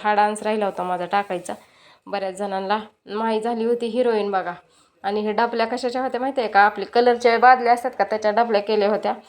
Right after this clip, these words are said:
कसं डोकं चालवलंय, डफलीसारखी डफली झाली आणि छान, अं, डफली झाली या. अं, म्हणजे आचारसंहिता असल्यामुळं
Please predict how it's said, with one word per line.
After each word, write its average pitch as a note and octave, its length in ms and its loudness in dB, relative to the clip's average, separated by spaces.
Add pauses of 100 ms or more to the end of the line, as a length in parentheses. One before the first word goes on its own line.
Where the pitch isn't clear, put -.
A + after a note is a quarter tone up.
(340)
कसं A3+ 220 -4
डोकं B3 240 2
चालवलंय, A3 480 2
डफलीसारखी A3 600 -2
डफली A3+ 320 0
झाली G3+ 300 -4
आणि G3 260 -4 (140)
छान, G#3+ 140 -2 (460)
अं, G3+ 360 -10 (1300)
डफली A3 280 -2
झाली A#3 240 -4
या. G3+ 140 -2 (600)
अं, F#3+ 460 2 (340)
म्हणजे G3 180 -4
आचारसंहिता A3+ 640 2
असल्यामुळं A3 520 0